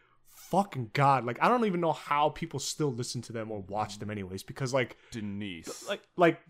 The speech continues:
Speaker 1: your four years were bombarded with this bullshit for so fucking long, and it's like, somehow you're still watching them, and I don't understand how, because, like, first of all, like, the news that they kinda give, like, you could argue, like, you know,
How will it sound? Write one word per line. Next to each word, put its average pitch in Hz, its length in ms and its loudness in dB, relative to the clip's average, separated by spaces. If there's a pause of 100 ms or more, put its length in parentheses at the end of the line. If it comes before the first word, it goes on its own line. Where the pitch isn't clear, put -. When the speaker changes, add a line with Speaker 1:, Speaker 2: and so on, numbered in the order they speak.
(120)
Speaker 1:
your 220 220 6
four 349 320 8
years 160 500 8
were 151 80 6
bombarded 139 640 4
with 127 80 -4
this 117 120 -6
bullshit 107 540 -4
for 123 120 -12
so - 200 -4
fucking 131 440 -6
long, 110 320 -4
and 127 120 0
it's 139 200 -2
like, 151 220 0 (440)
somehow 262 400 8
you're 202 160 4
still 190 320 2
watching 143 400 -2
them, 104 140 -8
and 123 100 -2
I 135 60 2
don't 190 160 4
understand 170 420 0
how, 156 420 4
because, 139 320 -4
like, 135 280 -2 (1200)
first 359 300 6
of 226 120 2
all, 190 160 8
like, 165 180 4
the 214 80 6
news 311 280 6
that 285 120 -6
they 180 100 2
kinda 185 320 -2
give, 139 400 0 (240)
like, 143 100 -6
you 349 120 4
could - 180 2
argue, 151 340 4
like, 139 300 0
you 170 80 -4
know, 123 200 -4